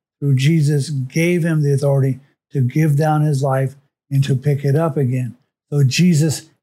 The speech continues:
had that authority. And so I want you, when people tell you that somehow, uh, the Jews killed him or that the Romans killed him or whatever, nobody killed him. He laid down his life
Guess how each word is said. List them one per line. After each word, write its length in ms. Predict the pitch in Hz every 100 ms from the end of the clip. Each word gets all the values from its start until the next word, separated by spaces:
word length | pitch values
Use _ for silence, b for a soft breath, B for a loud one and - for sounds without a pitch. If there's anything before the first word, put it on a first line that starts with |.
| _
had 360 | 185 175 170 143
that 180 | 151
authority. 640 | 143 139 147 131 120 117 - _ _ _
And 100 | 151
so 120 | 139
I 80 | 147
want 460 | 143 160 180 180 180
you, 320 | 165 - - -
when 160 | 143
people 340 | 156 180 180 147
tell 320 | - 180 180
you 400 | 160 156 143 139 B B _
that 220 | 151 139
somehow, 640 | 147 175 165 160 156 147 135 B B -
uh, 420 | 139 135 135 120 - _ _ _ -
the 100 | 135
Jews 460 | 139 196 202 170
killed 360 | - 165 147 135
him 220 | 135 131
or 120 | 135
that 280 | 131 135 135 _ _ _ _
the 80 | 139
Romans 540 | 143 190 202 185 160
killed 400 | - 165 147 131
him 180 | 143 139
or 140 | 135 131
whatever, 520 | 147 160 143 131 - b _ _
nobody 760 | 170 196 143 165 170 165 147 135
killed 380 | - 156 143 123
him. 220 | 120 - _ _ _ -
He 140 | 131
laid 580 | 127 147 156 156 139 123 _ _
down 380 | 135 143 143 143
his 320 | 107 135 120
life 440 | 131 123 120 -